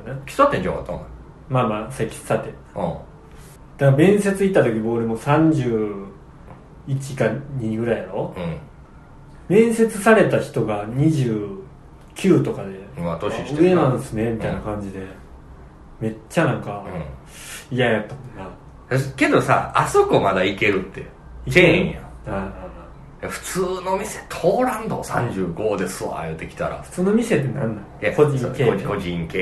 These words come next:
Speaker 2: 営とか、ちょっとええ感じのとことか。
Speaker 1: いじめられる？
Speaker 2: いじめられる。通らんって。「何、何、何？」ってなりそうじゃん。「むちゃくちゃ、むちゃくちゃおじさん来たんやけど」ってなるよ、多分。
Speaker 1: いや、それ経歴ででもなんとかなるんちゃう？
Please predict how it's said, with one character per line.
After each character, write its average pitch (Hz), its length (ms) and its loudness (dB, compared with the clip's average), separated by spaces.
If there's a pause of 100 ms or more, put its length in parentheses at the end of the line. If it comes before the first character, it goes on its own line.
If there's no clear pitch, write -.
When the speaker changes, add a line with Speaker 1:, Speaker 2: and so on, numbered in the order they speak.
(100)
Speaker 2:
営 - 40 -2
と - 80 -8
か、 78 40 -10
ち - 100 -2
ょ - 40 0
っ - 20 -6
と 85 80 -6
え 87 180 0
え 90 40 -6
感 95 200 -2
じ 95 120 -4
の 90 60 -4
と 98 80 -2
こ 82 100 -6
と - 80 -12
か。 - 200 -16 (920)
Speaker 1:
い 135 80 0
じ 135 100 2
め 131 100 4
ら 120 140 4
れ 113 120 2
る？ 131 160 0 (280)
Speaker 2:
い - 80 -2
じ - 260 4
め - 60 8
ら - 60 6
れ 202 60 10
る。 - 160 4
通 226 100 6 (200)
ら 233 140 10
ん 208 60 4
っ 196 60 -6
て。 190 60 -12 (800)
「何、 170 320 4
何、 170 280 4
何？」 120 240 4
っ - 40 -2
て 107 80 2
な 92 80 4
り 87 100 -2
そ 98 100 -2
う - 60 -4
じ - 60 -10
ゃ 71 40 -10
ん。 - 40 -14 (760)
「む 139 80 6
ち 165 60 4
ゃ 190 40 6
く 180 100 -2
ち - 140 2
ゃ、 - 20 2 (260)
む 147 80 6
ち 196 100 6
ゃ 190 60 8
く - 80 -2
ち 220 80 6
ゃ 202 60 8
お 220 60 8
じ 226 80 4
さ 269 200 4
ん 269 80 2
来 - 100 -6
た - 120 6
ん 120 40 4
や 98 140 2
け 95 60 -2
ど」 82 120 -2
っ 78 40 -6
て 82 40 -6
な 80 140 0
る 82 100 -2
よ、 78 60 -4
多 - 60 -10 (300)
分。 165 80 -2
Speaker 1:
い 147 40 6
や、 135 80 6
そ 147 80 2
れ 160 80 2
経 277 280 6
歴 240 260 4
で 240 100 2
で 226 100 6
も 147 120 6
な 117 120 2
ん - 60 -2
と 117 80 2
か 104 60 2
な 98 80 -8
る 98 80 -8
ん 98 60 -10
ち - 100 -18
ゃ - 40 -20
う？ - 60 -20